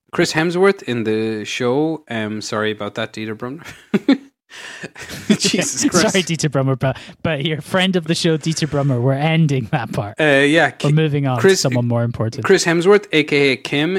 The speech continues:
Speaker 1: in Home and Away, uh, he got mumps and was rendered infertile, and then, uh, that ended his relationship with his psychiatrist, Rachel.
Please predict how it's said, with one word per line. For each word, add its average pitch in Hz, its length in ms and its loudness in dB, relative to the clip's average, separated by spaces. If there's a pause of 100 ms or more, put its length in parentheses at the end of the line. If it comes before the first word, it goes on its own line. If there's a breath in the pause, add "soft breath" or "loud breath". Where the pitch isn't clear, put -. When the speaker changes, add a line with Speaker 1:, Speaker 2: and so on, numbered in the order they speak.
Speaker 1:
in 139 200 -4
Home 135 220 -2
and 123 60 -2
Away, 151 460 -2
uh, 120 360 -2
he 139 140 -4
got 123 260 2
mumps 123 480 -2
and 110 360 -4
was 107 200 -4
rendered 113 340 -4
infertile, 107 760 -4
and 110 220 -8
then, 104 280 -4
uh, 104 240 -6
that 107 200 -6
ended 110 280 -10
his 104 180 -4
relationship 104 600 -6
with 95 120 -12
his 98 120 -10
psychiatrist, 104 760 -8
Rachel. 101 420 -14